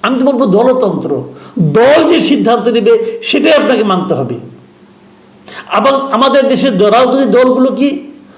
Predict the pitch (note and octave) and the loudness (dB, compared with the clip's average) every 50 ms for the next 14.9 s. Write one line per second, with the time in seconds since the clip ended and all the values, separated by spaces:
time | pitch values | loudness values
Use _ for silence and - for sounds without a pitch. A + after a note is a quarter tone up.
0 | - - C4 A3+ E4 E4+ D#4+ E4+ E4+ - E4 E4 - - - D#4+ B3+ B3 B3+ B3+ | -6 -2 0 2 2 2 2 2 2 2 2 2 2 2 2 2 2 0 0 0
1 | - D#4 C4 B3+ - - B3 G3+ - - D#3 C3+ B2+ - - - - - - - | 0 0 0 0 0 -2 -2 -2 -2 -2 -2 -2 -2 -4 -6 -8 -14 -18 -20 -10
2 | - - C4+ D4 E4+ E4 - F4 D5+ - C#4+ C#4 C4+ C4 C4 B3+ B3 B3 A3+ F#3+ | -4 0 2 2 2 2 2 2 2 4 4 4 4 4 2 2 2 2 2 2
3 | F3 E3 G3 A3+ C4+ C4+ - - - - G3+ B3 D#4+ E4 E4 D4+ C#4 C4+ B3 F#3+ | 2 2 2 0 0 -2 -4 -4 -4 -2 0 2 2 2 2 2 2 2 0 -2
4 | F#3 - C4 F#3 D#3 D#3 - - - - - - - D#3+ G3 A#3 C4+ D4 D4 D4 | -2 -2 -2 -2 -2 -2 -4 -8 -14 -18 -14 -8 -2 0 2 2 2 2 2 2
5 | D4 C4 D4 C4+ G#3 A3 B3 C#4 B3 C#4+ C#4+ C#4 C4 - C4+ B3 G3 G#3 G3 F#3 | 2 2 2 2 2 2 2 2 2 2 0 0 0 0 0 2 2 2 2 2
6 | F3 F#3 - - - - A#3 C4+ B3+ - - B3+ C#4 C#4+ D4 D#4 D4+ D4+ B3 C4+ | 0 -2 -4 -8 -4 0 0 0 0 0 0 2 2 4 4 4 2 2 2 2
7 | C4 B3 A#3+ A#3+ A#3+ A#3+ - - - B3+ C4+ C#4+ D4 E4 D#4+ D#4+ D#4 E4 D#4 D4+ | 4 4 4 2 2 0 -4 -4 -2 0 2 2 4 4 2 2 2 2 2 2
8 | C#4+ A#3+ C#4 C4 - - B3+ B3+ B3+ B3 A#3 G3+ G3 F3+ F3 - - C#3 B2+ - | 2 2 2 0 0 0 0 2 2 2 2 2 2 0 -2 -2 -4 -8 -6 -6
9 | C#3+ B2 - - - - - - - - _ _ _ - _ _ _ _ - _ | -6 -8 -8 -12 -18 -20 -20 -20 -20 -20 _ _ _ -20 _ _ _ _ -20 _
10 | _ - - - - A#3 B3 D4+ D#4 B3+ D#4 D4+ C#4+ D#4+ D#4+ C#4+ C4 D#4 C#4+ B3 | _ -20 -10 -6 -4 0 2 2 2 2 2 2 2 0 0 0 0 0 0 -2
11 | G3 F#3+ E3+ C3 B2+ - - - - - - - - - _ _ _ _ _ _ | -2 -2 -2 -2 -4 -6 -12 -16 -20 -20 -20 -20 -20 -20 _ _ _ _ _ _
12 | - - - - G3 G#3+ G3 F3 C#3+ D3 C3+ - D3 C3+ B2+ - - - - - | -20 -12 -8 -4 -2 -2 -2 -2 -4 -6 -8 -8 -10 -10 -12 -12 -14 -18 -18 -20
13 | - - - - - _ - - - - - - - - - A3 A3+ F#3+ - C#4+ | -20 -20 -20 -20 -20 _ -20 -20 -20 -20 -20 -20 -20 -6 -2 -2 0 0 0 0
14 | C4+ B3+ C4+ C4+ C4 A3+ B3+ B3+ - - - - G#3 E3 - F#3 F#3 | 0 2 2 0 0 2 0 0 -2 -2 -2 -2 -2 -2 -2 -4 -8